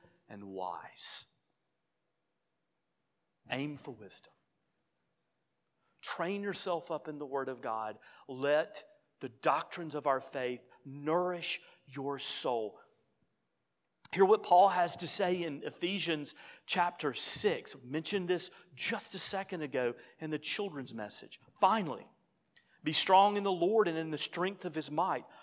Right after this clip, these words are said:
Put on the whole armor of God, that you may be able to stand against the schemes of the devil. For we do not wrestle against flesh and blood,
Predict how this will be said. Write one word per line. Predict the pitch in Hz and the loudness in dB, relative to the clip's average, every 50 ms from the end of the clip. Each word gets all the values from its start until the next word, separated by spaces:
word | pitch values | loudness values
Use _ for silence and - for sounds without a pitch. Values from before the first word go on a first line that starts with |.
| - _ _ | -20 _ _
Put | - - 240 240 | 2 4 6 6
on | 214 202 208 208 196 | 6 6 6 2 0
the | 185 170 | -2 -4
whole | - - 208 214 208 202 202 | -2 2 2 4 4 4 4
armor | 196 202 196 196 190 180 | 2 2 2 0 0 0
of | 175 170 - | 0 0 0
God, | - 165 175 185 170 143 123 123 135 - - - - - | 2 4 4 4 4 0 -2 -4 -8 -12 -18 -20 -16 -10
that | - 156 - - | -6 -2 0 0
you | 208 214 | 0 2
may | 208 214 202 | 4 4 4
be | 175 190 | 6 6
able | 185 180 180 175 175 | 4 4 4 2 0
to | 156 151 | 2 2
stand | - - - - 165 170 185 190 185 | 0 0 2 2 0 2 0 0 -2
against | 190 - 175 175 175 - - | -2 0 -2 -4 -4 -6 -6
the | 156 | -2
schemes | 135 - - - - 190 190 202 202 202 196 160 | 2 2 2 2 2 0 -2 -2 -2 -2 -2 -2
of | 180 175 - | -2 -2 -2
the | 160 | -2
devil. | 143 135 151 170 160 - 120 - - - - - _ | 0 4 4 6 6 4 0 -4 -6 -12 -20 -18 _
For | - 135 | -6 -6
we | 113 104 117 135 156 | -4 -2 0 0 0
do | 160 180 185 | 0 -2 2
not | 185 185 185 175 175 | 4 4 4 4 4
wrestle | 160 170 180 180 - - 170 160 | 4 4 4 4 2 0 0 0
against | 151 135 147 151 151 - | 0 -2 -4 -8 -10 -12
flesh | - - 156 156 156 156 156 - | -10 -2 2 2 2 4 2 -2
and | - 147 139 135 | -4 -4 -4 -4
blood, | 139 143 147 151 147 127 101 98 - | -2 0 0 0 0 -2 -4 -8 -10